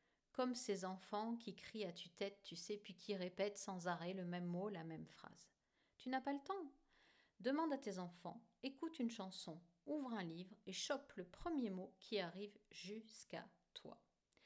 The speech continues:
Si ça te semble encore difficile, si tu veux aussi utiliser plus de mots, aller plus vite ou bien plus loin, appelle-moi en cliquant sur le bouton Appel découverte présent sur mon site florence tiret cohen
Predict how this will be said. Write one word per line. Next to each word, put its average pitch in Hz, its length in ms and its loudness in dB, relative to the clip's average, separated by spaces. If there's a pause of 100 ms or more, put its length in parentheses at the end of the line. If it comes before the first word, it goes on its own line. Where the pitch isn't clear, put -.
(380)
Si - 220 -2
ça 269 140 4
te 247 120 2
semble 233 340 2
encore 208 540 4
difficile, 185 840 -4
si - 200 -6
tu - 140 -6
veux 208 120 0
aussi 214 380 0
utiliser 208 500 -4
plus 175 320 -12
de 175 100 -2
mots, 214 320 0 (600)
aller 180 240 0
plus 175 180 -8
vite - 400 -10 (380)
ou 262 120 2
bien 190 320 -2 (120)
plus - 160 -2
loin, 185 280 0 (440)
appelle-moi 196 420 2
en 233 120 0
cliquant 226 380 -2
sur 220 220 0
le 180 80 0
bouton 175 420 -4 (120)
Appel 254 320 2
découverte 202 720 -4
présent 196 400 -2
sur 262 220 -2
mon 185 160 -2
site - 400 -8 (100)
florence 165 500 -2
tiret 214 260 -4
cohen 202 440 -4